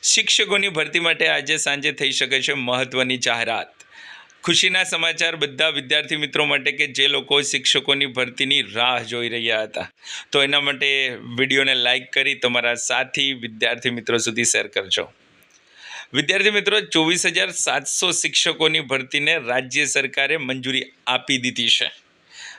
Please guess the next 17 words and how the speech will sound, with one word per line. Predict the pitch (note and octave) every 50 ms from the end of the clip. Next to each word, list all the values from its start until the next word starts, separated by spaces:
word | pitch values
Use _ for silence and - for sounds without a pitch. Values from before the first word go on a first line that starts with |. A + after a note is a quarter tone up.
| - _ -
બરાબર. | A2 A#2 B2+ D#3 F3 E3 C#3 - - - - - - -
અને | - C3+ C#3+ C#3 C3+
સાંજે | C3 C3 - D3 D3 D3+ C#3+ D#3+ D#3+
મળનારી | D#3+ D3 C#3 C#3 C#3 C#3 C#3+ C#3+ C#3+ C#3+ C#3+
પ્રેસ | C#3 - - B2+ C3 C#3 C3+ -
કોન્ફરન્સની | - C3 C3 C3 B2+ - B2+ C3 B2+ B2+ - - C#3 C3
અંદર | B2+ B2 B2 B2 C3+ C3+ A#2+
આની | - - B2 B2 B2+
સત્તાવાર | B2 - B2+ A#2 - - B2 B2 B2 B2 B2+ A#2+
જાહેર | A#2 G#2+ B2 A#2 A2+ A#2 A#2+ A#2 A2+
થશે. | A2 - A#2+ G#2+ G2+ - B2 B2+ B2+ - _ _ _ _ _ _ - - - - - - -
રાજ્ય | B2 C3 C#3+ D3 C#3 D3 F3+ F3+
સરકાર | - F#3 E3 D#3+ - E3+ E3+ E3+
આની | - - D3 D#3 D#3
તબક્કાવાર | D#3 - - C#3 C#3 C#3 D3 C#3+ - - D3+ D3 C#3+ C#3+ D3 D3 D3
જાહેરાત | C#3+ B2+ B2 C3+ B2 B2 B2+ C3 C3 C3 B2+ - -
કરશે. | B2 A2 - - A#2 G2+ -